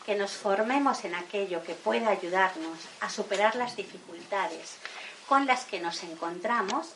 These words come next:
en las cosas que deseamos hacer, o que pueda ayudarnos a alcanzar las metas que nos propongamos. Es decir, queremos conseguir algo y damos los pasos para conseguirlo, pues parece bastante razonable.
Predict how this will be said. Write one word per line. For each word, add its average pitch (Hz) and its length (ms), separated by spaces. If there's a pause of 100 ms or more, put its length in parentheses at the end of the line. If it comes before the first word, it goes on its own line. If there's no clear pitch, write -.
(120)
en 196 140
las 170 180
cosas - 420
que 175 120
deseamos 170 600
hacer, 165 400 (1000)
o 320 220
que 214 100
pueda 185 300
ayudarnos 240 640 (160)
a 180 160
alcanzar 175 600
las 311 200
metas 175 320
que - 160
nos 160 160
propongamos. 185 920 (360)
Es - 80
decir, 226 280
queremos 170 400
conseguir 196 480
algo 349 340 (420)
y 370 100 (360)
damos 269 420
los 170 160
pasos 170 360
para 170 260
conseguirlo, 202 600 (100)
pues 185 140
parece 156 400
bastante 175 440
razonable. 190 640